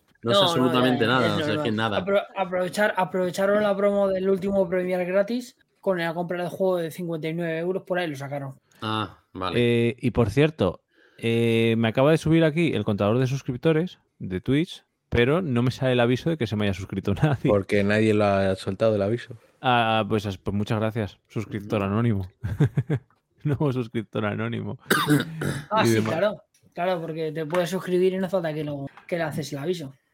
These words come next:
Speaker 2: Claro.
Speaker 3: Vale, compartir vídeo de YouTube, a ver si no la he liado.
Speaker 1: Así que nada. Oh, el Rayman tengo unas ganas. Yo, ese juego le he echado unas horas yo.
Speaker 3: Ahí está,
Speaker 4: Este
Speaker 3: Ubisoft.
Speaker 4: juego sí que ha sido inesperado. O sea, quiero decir, lo, me he enterado ahora por vosotros y lo he mirado en el blog.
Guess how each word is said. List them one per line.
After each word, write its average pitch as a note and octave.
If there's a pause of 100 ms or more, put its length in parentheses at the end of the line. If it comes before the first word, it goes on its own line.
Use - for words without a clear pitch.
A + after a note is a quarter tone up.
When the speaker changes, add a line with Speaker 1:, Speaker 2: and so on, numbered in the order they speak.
Speaker 2:
Claro. G2+
Speaker 3:
Vale, A#2
compartir B2
vídeo E3
de C3
YouTube, G#2
a G#2
ver A#2
si A#2+
no A2
la A2
he G2+
liado. F#2 (720)
Speaker 1:
Así E3+
que E3
nada. C#3 (380)
Oh, F#3+
el E3+
Rayman G#3+
tengo G#3
unas F#3
ganas. F#3
Yo, A#3
ese G3+
juego G#3
le G3+
he -
echado G3+
unas F#3
horas F3+
yo. G#3 (300)
Speaker 3:
Ahí A2
está, F#2+
Speaker 4:
Este A2+
Speaker 3:
Ubisoft. F#3
Speaker 4:
juego F#3+
sí D#3+
que D3
ha C3+
sido C3
inesperado. G#2+
O G#2+
sea, A#2
quiero A#2
decir, A2
lo, G#2+
me A2+
he B2
enterado C3+
ahora C3
por B2
vosotros C3
y B2
lo A2+
he -
mirado A#2
en A2
el G#2+
blog. C3